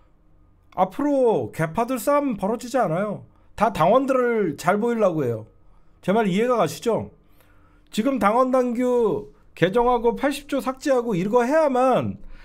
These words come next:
이제는 대의원들 믿고 까부는 개파들 없어지고요.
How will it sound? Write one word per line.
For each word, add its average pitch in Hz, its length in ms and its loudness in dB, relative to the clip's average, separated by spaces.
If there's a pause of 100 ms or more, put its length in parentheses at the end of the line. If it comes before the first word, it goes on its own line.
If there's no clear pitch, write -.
(220)
이제는 254 800 2
대의원들 254 500 2
믿고 208 320 -2
까부는 254 800 2
개파들 220 500 0
없어지고요. 202 880 0